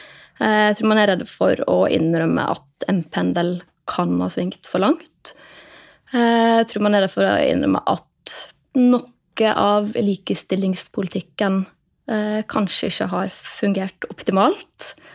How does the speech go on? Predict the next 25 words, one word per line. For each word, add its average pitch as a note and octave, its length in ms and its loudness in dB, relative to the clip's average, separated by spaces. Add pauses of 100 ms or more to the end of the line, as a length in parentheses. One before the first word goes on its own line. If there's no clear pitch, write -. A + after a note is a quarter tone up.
for F#3+ 180 -4
å F#3 60 -4
bruke - 260 -4
forsiktige - 420 -2
ord. D4+ 140 4 (640)
Eh, A3 720 2
men A3+ 140 4
så D#4 100 2
igjen D#4 240 4
tilbake A3 480 2
til G#3 220 2
det G3 340 2
med G3 380 0
biologi G3+ 560 2
også. D#4+ 240 4 (420)
Eh, A3+ 680 2
det A3+ 140 0
er A3 340 2 (320)
veldig G3+ 320 2
interessant G3+ 420 0 (220)
forskning, G#3 480 0 (180)
eh, G3+ 680 -2 (300)
på - 240 -2 (100)
akkurat - 300 -4
dette. A3+ 340 0